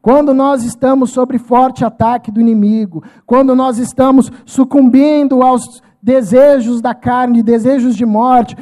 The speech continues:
quando nós não estamos mais conseguindo, conseguindo reverter as estruturas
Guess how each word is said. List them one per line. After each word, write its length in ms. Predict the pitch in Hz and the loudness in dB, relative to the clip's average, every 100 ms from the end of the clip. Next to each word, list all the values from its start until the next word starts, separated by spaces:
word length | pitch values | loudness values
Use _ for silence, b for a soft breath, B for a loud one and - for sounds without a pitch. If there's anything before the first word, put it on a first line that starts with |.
| B B | B B
quando 220 | 277 285 | 0 2
nós 240 | 277 294 | 0 0
não 160 | 247 294 | 0 -2
estamos 380 | 285 277 294 240 | -2 -2 -2 -2
mais 240 | 277 269 | -2 -4
conseguindo, 680 | - 285 277 220 269 269 196 B B | -2 -2 -2 -2 0 0 -4 B B
conseguindo 420 | 269 277 254 277 | -2 -2 0 0
reverter 800 | 254 285 294 302 - 277 294 320 | 2 0 2 0 0 -2 2 2
as 160 | 285 226 | 2 -2
estruturas 680 | 269 269 254 262 285 254 | -10 -8 -6 0 0 0